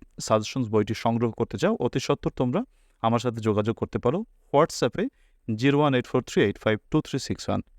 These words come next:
এই নম্বরটিতে WhatsApp-এ এসএমএস দিয়ে তুমি বইটি সংগ্রহ করতে পারো। আশা করি আজকের ক্লাস তোমরা বুঝতে পেরেছ। আজকের ক্লাস শেষ করব।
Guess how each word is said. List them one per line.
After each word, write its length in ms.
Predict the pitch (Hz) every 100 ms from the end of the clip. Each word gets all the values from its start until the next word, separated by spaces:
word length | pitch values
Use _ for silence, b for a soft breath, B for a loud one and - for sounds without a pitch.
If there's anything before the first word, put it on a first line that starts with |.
| _ _
এই 140 | 131 127
নম্বরটিতে 420 | 110 92 95 -
WhatsApp-এ 480 | - 110 - 107 107
এসএমএস 340 | 104 123 104
দিয়ে 140 | 101 123
তুমি 240 | 104 98 - _ _ - -
বইটি 240 | 113 98 101
সংগ্রহ 380 | - 95 95 92
করতে 240 | 92 -
পারো। 220 | 95 95 - - - _ -
আশা 220 | 113 147
করি 160 | 135 135
আজকের 260 | 123 143
ক্লাস 220 | - 139 -
তোমরা 260 | 127 123
বুঝতে 300 | 110 - -
পেরেছ। 320 | 120 117 - 226 - _ _ _ -
আজকের 280 | 110 -
ক্লাস 200 | - 113
শেষ 260 | - - 156
করব। 300 | - 147 262